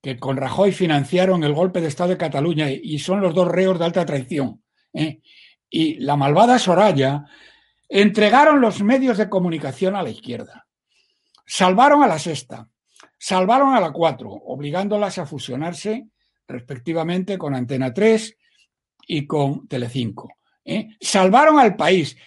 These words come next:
que es el pe-, el, el, y a Prisa, que es el medio de comunicación que más daño ha hecho a España, a los españoles y a la democracia en los últimos cuarenta años, ¿eh? Y estos tres canallas,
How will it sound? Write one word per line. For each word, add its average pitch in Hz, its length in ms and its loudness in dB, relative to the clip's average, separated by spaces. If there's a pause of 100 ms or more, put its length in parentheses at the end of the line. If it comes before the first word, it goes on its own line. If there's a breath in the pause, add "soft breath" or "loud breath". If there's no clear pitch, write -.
(160 soft breath)
que 185 200 0
es - 260 -6
el 160 260 -10
pe-, 151 380 -8
el, 131 520 -8
el, 127 240 -10
y 120 180 -10
a - 120 -12
Prisa, - 440 -6 (300 loud breath)
que 165 220 -4
es 196 140 -4
el 190 120 4
medio 247 320 6
de 208 120 2
comunicación 170 600 -2
que 151 120 -6
más 151 180 -4
daño 160 240 -4
ha 151 40 -4
hecho 147 140 -10
a - 20 -6
España, 180 520 -4
a - 20 -4
los 131 180 -8
españoles 160 580 -6 (200 loud breath)
y 156 100 -4
a 143 60 4
la 143 100 2
democracia 156 680 -2 (180 loud breath)
en 135 120 -4
los 131 160 -4
últimos 151 360 -2
cuarenta 120 400 -6
años, - 400 -14 (260)
¿eh? 190 220 -6 (560 soft breath)
Y 196 160 4
estos - 380 2
tres 214 240 2
canallas, 139 840 2